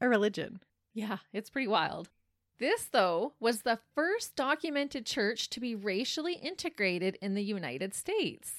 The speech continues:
Speaker 1: Oh, so it was super progressive.
Speaker 2: Definitely. Thousands of people would attend his sermons. They were described as, quote, "highly emotional, with participants often getting the jerks, shouting, speaking in tongues,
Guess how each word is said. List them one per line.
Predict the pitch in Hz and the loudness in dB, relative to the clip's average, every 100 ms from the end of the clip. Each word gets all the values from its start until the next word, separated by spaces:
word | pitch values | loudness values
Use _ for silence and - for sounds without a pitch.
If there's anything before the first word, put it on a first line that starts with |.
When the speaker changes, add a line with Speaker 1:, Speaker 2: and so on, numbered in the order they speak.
| 190 | -4
Speaker 1:
Oh, | 208 302 | -4 -2
so | 214 196 | 0 4
it | |
was | 202 - | 4 2
super | 277 170 | 0 0
progressive. | 147 160 - 403 202 156 170 - | 0 0 0 2 0 0 -4 -6
Speaker 2:
Definitely. | - 285 - 220 131 - 107 - _ _ _ _ _ | 0 0 0 -4 -2 -6 -8 -14 _ _ _ _ _
Thousands | - 233 330 339 427 392 | 0 2 2 0 -4 0
of | 247 | -2
people | - 233 - 180 | 0 -2 2 2
would | 175 | 2
attend | 175 - 180 190 | 0 -2 -2 -2
his | 208 185 | -4 -4
sermons. | - 165 185 117 - - - - _ _ | -2 -2 -4 -6 -12 -12 -12 -12 _ _
They | 214 220 | 2 4
were | 277 | 4
described | 349 392 - 196 190 190 | 0 -2 2 4 4 2
as, | - 190 - | 0 -2 -2
quote, | - 202 185 - - _ | 0 0 2 -2 -14 _
"highly | - 214 190 220 | -4 2 2 2
emotional, | 285 330 302 - 214 170 190 247 | 0 0 -2 -2 -2 -2 -2 -2
with | 254 381 | -2 -2
participants | - 381 370 - 254 214 - - | -2 -2 -2 -2 -4 -6 -6 0
often | 190 220 320 302 | 0 0 -4 -2
getting | 220 208 196 190 | 0 0 0 0
the | 180 165 175 180 | -2 -2 -8 0
jerks, | 220 185 233 - - - _ _ | 2 2 0 -6 -12 -12 _ _
shouting, | - - 208 202 214 254 370 _ _ | -6 2 6 6 2 -2 -8 _ _
speaking | - - 233 214 262 | -10 -4 -4 -2 -2
in | 302 | -4
tongues, | 320 302 226 220 240 - | 0 2 2 0 -4 -8